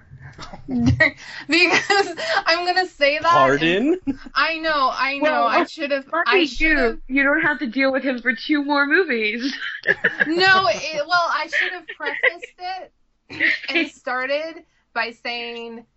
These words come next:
Speaker 1: to help the new characters and to really
Speaker 3: <laughs>
Speaker 1: understand them and to give their more stakes to their story arcs,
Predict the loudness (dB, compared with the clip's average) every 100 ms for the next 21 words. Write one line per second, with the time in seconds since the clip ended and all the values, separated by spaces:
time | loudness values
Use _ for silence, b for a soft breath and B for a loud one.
0 | _ _ _ -14 -8 -6 -4 -2 0 -2
1 | -6 -20 _ _ _ -12 -8 -4 -2 -2
2 | -4 -4 -4 -6 -6 -4 -4 -6 -10 -8
3 | -4 -2 0 0 4 4 4 4 2 2
4 | 2 2 0 2 2 4 4 2 2 2
5 | 2 0 0 0 0 2 4 4 0 0
6 | 4 6 6 6 4 -2 B B B B
7 | B B 2 4 4 2 2 2 0 -4
8 | -2 0 0 2 0 0 2 4 4 4
9 | 4 2 -2 -10